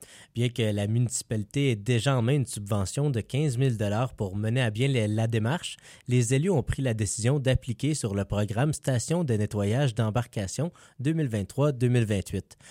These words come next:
Bouchette pourrait ainsi mettre la main sur une aide financière plus intéressante, soit une somme de trente mille dollars, comme le confirme le maire Steve Lefebvre.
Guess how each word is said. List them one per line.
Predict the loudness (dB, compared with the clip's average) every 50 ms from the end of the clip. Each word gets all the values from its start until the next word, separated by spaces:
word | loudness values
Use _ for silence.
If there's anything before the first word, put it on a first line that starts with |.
| -20 -16 _
Bouchette | -2 -2 -2 0 0 0 -2 -2 -4 _
pourrait | -6 -2 0 2 2
ainsi | 0 0 0 0
mettre | 2 2 2 0 0 0 0
la | 0 2 0
main | 0 2 0
sur | 0 0 -2 -2 -2
une | 0 0 2
aide | 2 0 0 -2
financière | -4 -2 -2 0 0 -2 -2 -2 -2 -2 -2 -4
plus | -6 -6 -6 -2 0 0
intéressante, | 0 0 0 -2 -4 -4 -2 -2 -2 -2 -2 -4 -10 -18 -20 -20 -20 -18
soit | -8 -2 0 0
une | 0 0
somme | 0 0 0 0 2 0 0
de | 0 0 -2
trente | -2 -4 -6 -4 -2 -2 -2 -2 -2 0
mille | 0 2 2 0
dollars, | 0 -2 -2 -2 -2 -2 -4 -2
comme | -2 -2 0 2 2
le | 0
confirme | 0 0 -2 -2 -2 0 0 2 2
le | 2 0 0
maire | 0 0 -2 -2 -2 -4 -8
Steve | -12 -12 -6 -4 -4 -2 -2
Lefebvre. | -2 -4 -4 -6 -10 -10 -12